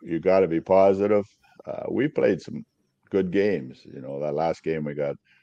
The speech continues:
few penalty troubles, but I don't know how many times we've had a penalty-free game like we did in game two, and that's what we've been harping. You know, we had our chances. We know McCabe is a really good goalie,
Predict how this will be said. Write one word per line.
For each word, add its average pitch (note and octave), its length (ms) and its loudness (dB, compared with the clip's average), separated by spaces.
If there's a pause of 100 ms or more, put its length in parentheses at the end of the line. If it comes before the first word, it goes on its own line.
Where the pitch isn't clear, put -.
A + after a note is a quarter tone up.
(120)
few F2 160 -4
penalty F#2+ 440 0
troubles, F#2 520 0
but C#2 180 -4 (880)
I D2 180 -8
don't D#2+ 140 -4
know D#2+ 60 -4
how F2+ 140 2
many F#2 180 0
times E2+ 640 -4
we've E2 240 -4
had D#2+ 180 0
a D#2 80 -10 (500)
penalty-free F2 800 -4
game F2 320 -2
like D2 220 -8
we C#2 120 -8
did D#2 220 -2
in D2 100 -6
game D2+ 320 -2
two, F#2+ 320 0
and C#2 80 -4
that's D#2 220 -4
what C2+ 140 -8
we've D2+ 200 -6
been C#2 140 -6
harping. E2+ 480 -4 (720)
You C#2+ 60 -8
know, D2 180 -4
we F2 720 -2
had E2+ 160 -4
our E2 120 -4
chances. - 640 -2 (880)
We F2+ 240 -2
know F2+ 220 2
McCabe E2+ 440 0
is D2+ 120 -2
a D#2 40 -8
really D#2+ 280 0
good D#2 240 -2
goalie, F2 440 2